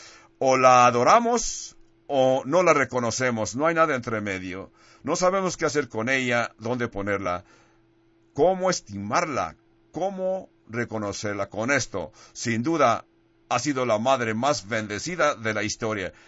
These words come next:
Y con esto sabemos que ella tuvo la inmensa responsabilidad de ser la madre de Dios. Yo no recon-, o, yo no hoy he oído de ninguna otra madre.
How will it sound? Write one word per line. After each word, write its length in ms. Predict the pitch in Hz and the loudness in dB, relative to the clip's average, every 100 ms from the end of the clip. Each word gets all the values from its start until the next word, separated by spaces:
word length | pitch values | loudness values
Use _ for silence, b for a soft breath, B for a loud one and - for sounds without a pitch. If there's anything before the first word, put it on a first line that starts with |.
| B _ | B _
Y 180 | 123 120 | -6 -6
con 300 | - 113 135 | -6 -4 -2
esto 500 | 190 - 175 165 - _ _ | -2 -4 -4 -6 -8 _ _
sabemos 680 | - 117 123 147 147 143 | -10 -4 0 0 0 -6
que 400 | - 123 117 104 | -6 -4 -4 0
ella 240 | 143 143 123 | 0 0 -2
tuvo 300 | 147 143 143 | -4 -2 -2
la 240 | 123 117 | 0 -2
inmensa 460 | 110 117 202 214 151 | -2 -2 -4 -2 -2
responsabilidad 840 | 175 180 139 123 120 113 143 185 170 B | -2 -4 -6 -4 -4 -2 0 0 -2 B
de 100 | 110 | -8
ser 220 | 113 147 143 | -2 -2 -2
la 100 | 113 | -4
madre 540 | 139 151 147 143 135 _ | -2 -2 2 0 0 _
de 240 | 95 98 | -8 -6
Dios. 680 | 80 98 104 90 - - - B B B | -6 -6 -6 -6 -6 -8 -10 B B B
Yo 200 | - 214 | -2 0
no 260 | 226 220 220 | 2 0 0
recon-, 640 | 202 147 135 139 135 117 - | -2 -6 -6 -8 -8 -14 -16
o, 240 | 123 131 123 | -12 -10 -10
yo 180 | 135 180 | -10 -8
no 300 | 208 196 151 - | -6 -8 -10 -2
hoy 180 | 147 | -2
he 160 | 139 139 | 0 2
oído 240 | 139 139 | 2 0
de 140 | 123 117 | -4 -4
ninguna 400 | 110 120 117 110 | -6 -4 -4 -6
otra 300 | 117 113 101 | -6 -6 -6
madre. 400 | 101 95 90 87 | -6 -8 -8 -12